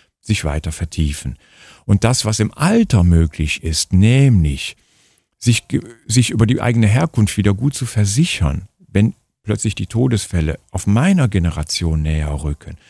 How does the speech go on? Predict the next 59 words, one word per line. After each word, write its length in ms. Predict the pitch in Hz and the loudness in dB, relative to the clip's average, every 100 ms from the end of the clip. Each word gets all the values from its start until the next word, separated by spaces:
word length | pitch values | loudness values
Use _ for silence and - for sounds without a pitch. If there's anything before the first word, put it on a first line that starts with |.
| _ - _ | _ -20 _
und 140 | - 117 | 2 2
es 140 | 110 | 4
mir 120 | 117 | 2
doch 180 | 104 95 | 2 0
wichtig 400 | 107 131 107 101 | -2 0 -2 -2
ist 200 | 107 - | -2 0
zu 140 | - 92 | 0 0
wissen, 320 | 117 - - | 0 0 -6
„Oh, 260 | - 160 147 - _ | -4 -2 -2 -8 _
aber 200 | 113 - | -4 -4
ich 120 | 110 | -4
stehe 220 | - 135 | -2 0
nicht 200 | 127 - | 0 0
alleine 540 | 101 104 156 214 190 104 | 0 0 2 4 4 2
in 140 | 90 | 0
meiner 260 | 82 80 80 | -2 -2 -2
Generation, 540 | 80 73 71 90 82 | -2 -4 -6 -2 0
sondern 280 | 87 90 85 | 2 0 -2
ich 160 | - 104 | -6 -6
habe 220 | 95 87 | -2 -2
noch 180 | 85 - | -2 -4
Geschwister“, 600 | 78 - 160 165 - - - _ _ - | -8 -2 -2 -2 -4 -10 -10 _ _ -14
wo 60 | |
es 80 | 82 | -8
natürlich 300 | 82 90 - | -6 -4 -2
auch 140 | 143 | -4
bitter 260 | - - - | -2 -4 -2
ist, 120 | 101 | 0
wenn 120 | 90 | 0
die 140 | 98 208 | 2 0
peu 200 | - 85 | -2 -4
à 60 | |
peu 120 | - 87 | -4 -8
sterben, 360 | - 87 87 | -6 -4 -2
aber 180 | 110 98 | -4 -4
erstmal 320 | 107 - 90 | -4 -4 -4
habe 320 | 95 160 143 | -2 -2 -2
ich 200 | - - | -4 -8
die, 180 | - 90 | -2 0
ich 140 | 131 - | 0 0
bin 100 | 107 | 0
nicht 180 | 101 | 0
der 80 | 95 | 0
Letzte 400 | 92 135 - - | 2 2 0 -2
meiner 320 | 90 85 90 | -2 0 0
Generation 720 | 85 85 85 82 - 90 101 - | 0 -2 -2 -4 -4 -2 -2 -2
und 240 | 98 - | -4 -2
nach 240 | 101 98 | 0 0
mir 140 | - 95 | -2 -2
kommen 240 | - 95 | 0 0
nur 100 | 95 | 2
meine 220 | 90 90 | 0 -2
Kinder 320 | 87 107 110 - | -2 2 2 0
oder 160 | 98 | -4
vielleicht 260 | - - - | -6 -8 -4
noch 120 | 90 | -2
nicht 220 | 101 104 | 0 -2
mal 140 | - 101 | -4 -2
diese, 380 | 110 117 151 | 0 0 -2